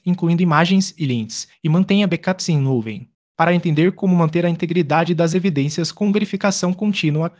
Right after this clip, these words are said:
confira o guia de proteção de marca no Google com verificação contínua de correspondência de palavra-chave e bloqueio de uso da marca por terceiros no leilão. Verificação contínua de correspondência de palavra-chave, logs, hashes e carimbos de tempo que comprove integridade. Logs,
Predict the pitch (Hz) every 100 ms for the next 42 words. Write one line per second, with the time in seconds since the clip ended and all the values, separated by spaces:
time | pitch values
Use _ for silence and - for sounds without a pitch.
0 | _ - 170 185 185 147 156 156 160 190
1 | 180 175 185 175 139 151 156 151 139 139
2 | 170 190 202 196 202 196 196 190 175 180
3 | 180 202 - 180 175 180 180 170 156 175
4 | 143 143 147 156 156 151 160 185 185 -
5 | 131 113 123 156 147 160 175 147 147 160
6 | 170 151 123 143 170 160 185 185 170 156
7 | 151 147 165 175 160 190 202 208 202 196
8 | 196 - 180 180 208 - 170 175 175 -
9 | 156 - 180 156 139 143 160 156 143 151
10 | 165 185 - 185 180 135 113 101 - -
11 | _ 170 165 151 - 156 160 160 180 180
12 | 175 - 190 196 185 - 180 185 185 170
13 | 156 165 180 156 165 170 143 120 107 -